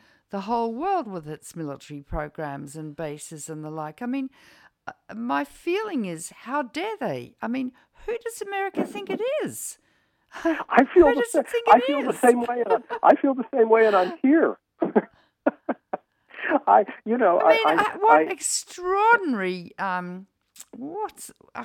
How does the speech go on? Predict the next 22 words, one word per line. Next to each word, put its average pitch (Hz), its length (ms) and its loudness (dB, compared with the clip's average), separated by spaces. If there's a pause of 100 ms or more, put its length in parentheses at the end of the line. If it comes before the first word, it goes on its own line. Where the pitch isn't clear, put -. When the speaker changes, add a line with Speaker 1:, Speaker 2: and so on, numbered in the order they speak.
Speaker 1:
can't - 340 -16
think 294 180 -8
of 247 100 -10
a 262 40 -12
word 285 320 -8
to 320 120 -14
describe - 680 -12
it. 170 220 -6 (520)
The - 140 -8 (120)
a-, 320 100 -8 (240)
arrogance 269 760 -2
and, 175 260 -6 (560)
and, 196 340 -6
uh, 175 280 -4
egocentricity. 302 1400 -4
And, 156 240 -8 (460)
you 320 120 -6
know, 370 340 -2
when 330 200 -2
I, 359 220 2
when 330 260 -4
I, 277 280 0